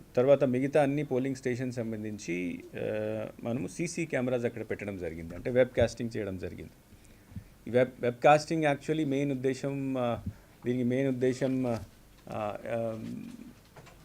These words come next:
అంటే అక్కడ జరుగుతున్న if anything is happening, అంటే బయట వాళ్ళు లేకపోతే లోపల పోలింగ్ స్టేషన్‌లో పనిచేసిన వాళ్ళు, పోలింగ్ ఆఫీసర్స్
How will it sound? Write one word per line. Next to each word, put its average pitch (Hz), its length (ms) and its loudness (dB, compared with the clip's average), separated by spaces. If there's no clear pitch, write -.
అంటే 120 180 2
అక్కడ 139 340 2
జరుగుతున్న 127 680 2
if 123 100 -4
anything 147 360 0
is 147 140 2
happening, 107 400 -2
అంటే 107 220 0
బయట 110 320 0
వాళ్ళు 110 320 0
లేకపోతే 113 540 -6
లోపల 107 460 -2
పోలింగ్ 104 220 -6
స్టేషన్‌లో 104 420 -10
పనిచేసిన 101 640 -8
వాళ్ళు, 95 220 -6
పోలింగ్ 104 220 -8
ఆఫీసర్స్ 101 420 -10